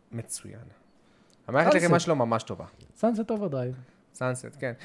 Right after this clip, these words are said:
Speaker 1: יש משחקים, חבר'ה, שה-, ה-
Speaker 2: God End.
Speaker 1: בדיוק, יש משחקים שהאלגוריתם של המכניקות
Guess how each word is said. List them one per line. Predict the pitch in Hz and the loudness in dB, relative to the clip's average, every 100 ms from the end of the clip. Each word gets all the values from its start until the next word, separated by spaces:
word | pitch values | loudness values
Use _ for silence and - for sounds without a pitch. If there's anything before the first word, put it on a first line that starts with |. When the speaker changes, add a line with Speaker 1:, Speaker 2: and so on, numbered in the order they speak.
| 175 190 | 0 6
Speaker 1:
יש | 339 440 | 6 6
משחקים, | - 240 262 262 | 2 2 2 0
חבר'ה, | 240 233 220 | 2 2 2
שה-, | 214 170 156 147 - | 4 6 6 6 2
ה- | 131 127 123 120 120 117 | 0 2 2 2 2 2
Speaker 2:
God | 190 185 | 2 2
End. | 135 120 - _ _ _ _ _ _ _ _ _ _ _ _ - | -4 -6 -14 _ _ _ _ _ _ _ _ _ _ _ _ -8
Speaker 1:
בדיוק, | 139 185 123 151 | -2 2 2 0
יש | 185 | -2
משחקים | 247 - 160 - 208 | -2 -4 -2 -2 -2
שהאלגוריתם | - 151 - - 131 123 131 120 131 196 196 226 226 196 120 | -2 0 0 -2 -4 0 0 2 0 -2 2 0 0 -6 -10
של | - 135 120 | -6 -4 -2
המכניקות | 113 104 - 156 190 202 214 202 | -4 -6 -2 -2 -2 -2 0 0